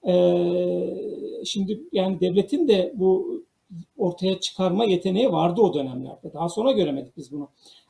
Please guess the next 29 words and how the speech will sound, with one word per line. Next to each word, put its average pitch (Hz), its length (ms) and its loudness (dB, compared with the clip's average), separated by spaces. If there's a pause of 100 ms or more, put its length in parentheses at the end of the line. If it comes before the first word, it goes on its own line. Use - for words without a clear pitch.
Mehmet 196 280 4
Eymür'ün 208 280 8
söyledikleri 196 720 2
de 156 40 2
yani 147 280 -2
hani 156 300 0
ajanın 165 1000 4
ajanlığı 160 460 2
bitmez 175 400 0
diye 160 140 2
ben 156 140 2
cümle 156 280 -2
kurdum. 202 360 -2
Yani 151 180 -8 (160)
ölene 180 280 4
kadar 220 240 0
devam 220 260 2
eder. 151 220 0 (400)
Nitekim 185 340 -2
kendisi 202 360 0
açık - 280 -2
veriyor 220 200 8
zaten 156 320 -2
Ergenekon'da 165 560 2
yüklendiği 156 640 2
pozisyonu. 160 560 -4
Ergenekon 180 420 2
da 185 120 2
Türkiye'nin 170 560 4